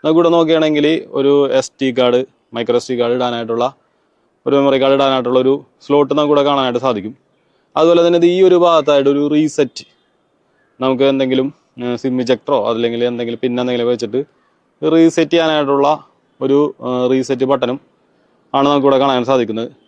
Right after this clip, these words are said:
ഇതിൻ്റെ ബാക്ക് സൈഡിലേക്ക് നോക്കുകയാണെങ്കിൽ ഈ ഒരു ഭാഗത്തായിട്ട് നമുക്ക് ഫിക്സ് ചെയ്യാനായിട്ടുള്ള, ആ, ഒരു ലോക്ക് പോലെ കാണാനുണ്ട്. ആ ലോക്കും സാധനങ്ങളും നമുക്ക് ഇതിൻ്റെ ഉള്ളിലായിട്ട് കിട്ടുന്നതാണ്. നമുക്ക് just അത് നോക്കാം എങ്ങനെയാണെന്നുള്ളത്.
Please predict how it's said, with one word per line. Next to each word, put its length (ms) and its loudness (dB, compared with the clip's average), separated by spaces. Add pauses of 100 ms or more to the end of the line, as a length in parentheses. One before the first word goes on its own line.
(100)
ഇതിൻ്റെ 240 -2
ബാക്ക് 260 -2
സൈഡിലേക്ക് 380 4
നോക്കുകയാണെങ്കിൽ 440 0
ഈ 100 4
ഒരു 140 2
ഭാഗത്തായിട്ട് 480 0 (680)
നമുക്ക് 260 -2
ഫിക്സ് 260 -10
ചെയ്യാനായിട്ടുള്ള, 440 2 (560)
ആ, 80 -4 (240)
ഒരു 80 0 (100)
ലോക്ക് 240 0
പോലെ 160 4
കാണാനുണ്ട്. 340 0 (500)
ആ 120 -4
ലോക്കും 320 2
സാധനങ്ങളും 380 0 (380)
നമുക്ക് 220 -2
ഇതിൻ്റെ 240 2
ഉള്ളിലായിട്ട് 460 4
കിട്ടുന്നതാണ്. 400 -2 (680)
നമുക്ക് 240 0
just 240 -4
അത് 120 2
നോക്കാം 280 0 (280)
എങ്ങനെയാണെന്നുള്ളത്. 540 0